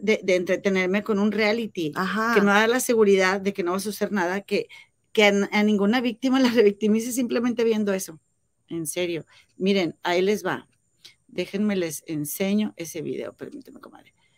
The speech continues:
Speaker 2: ¿Cuál video?
Speaker 1: El video de la, de la, de la amiga de Nicola. Mira, aquí está. Ya.
Speaker 2: Ah, ya, sí.
Speaker 1: Ya te lo tengo aquí. Espérame.
Speaker 2: Ella es amiga de Nicola.
Speaker 1: Sí.
Speaker 2: Ay, a ver si vea.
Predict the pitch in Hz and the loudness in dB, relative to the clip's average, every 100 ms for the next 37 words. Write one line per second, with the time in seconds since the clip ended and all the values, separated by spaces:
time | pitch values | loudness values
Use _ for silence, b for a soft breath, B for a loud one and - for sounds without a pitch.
0 | _ _ 202 196 208 190 160 _ _ _ | _ _ -4 2 4 4 -2 _ _ _
1 | _ - 180 170 160 165 160 175 214 214 | _ -4 -4 -2 0 2 4 4 4 4
2 | 180 160 170 160 151 139 - - b b | 0 -2 -2 -2 -2 -4 -8 -14 b b
3 | b _ _ 160 147 147 151 180 208 165 | b _ _ -2 0 2 0 2 2 0
4 | - 170 240 277 _ _ _ _ _ _ | 0 0 0 -4 _ _ _ _ _ _
5 | _ _ _ _ _ _ _ 160 156 151 | _ _ _ _ _ _ _ -6 -4 -6
6 | - 160 - 139 135 _ _ _ _ _ | -8 -12 -8 -10 -10 _ _ _ _ _
7 | - 247 302 330 302 196 226 196 185 226 | 2 4 6 6 4 6 4 4 0 0
8 | 202 143 - _ _ - 165 - 180 170 | 0 -2 -8 _ _ -16 -12 -6 -6 -6
9 | - 160 170 - 135 135 _ _ _ _ | -4 -2 -4 -6 -10 -12 _ _ _ _
10 | _ _ _ _ _ 131 - - _ - | _ _ _ _ _ -14 -14 -18 _ 6
11 | 226 254 269 254 220 208 185 165 - 147 | 8 8 6 6 6 6 4 0 0 -2
12 | 151 - 147 - _ _ - - 202 202 | -2 -4 -6 -8 _ _ -18 -4 -2 -2
13 | - 190 175 160 | -4 -2 -2 -2